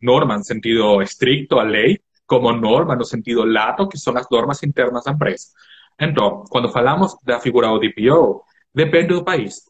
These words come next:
Brasil no, eh, vetou a, o posicionamento de que o D P O fosse divulgado, eh, falaram de que era praticamente reduzir a prática somente para advogados, isso era restritivo dentro do mercado,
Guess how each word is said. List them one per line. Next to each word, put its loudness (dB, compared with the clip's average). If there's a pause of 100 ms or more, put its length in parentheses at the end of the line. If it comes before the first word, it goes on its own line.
Brasil 0 (320)
no, 2
eh, 0 (580)
vetou -2 (260)
a, 0
o 2
posicionamento -2
de 0
que 0 (160)
o 0
D 0
P 4
O 6
fosse -4
divulgado, 0 (480)
eh, 2
falaram 0 (100)
de 0
que -2
era 2
praticamente -4
reduzir 0 (360)
a -2
prática -4
somente -6
para -4
advogados, 0
isso -6
era -2
restritivo -2
dentro -2
do -20
mercado, -2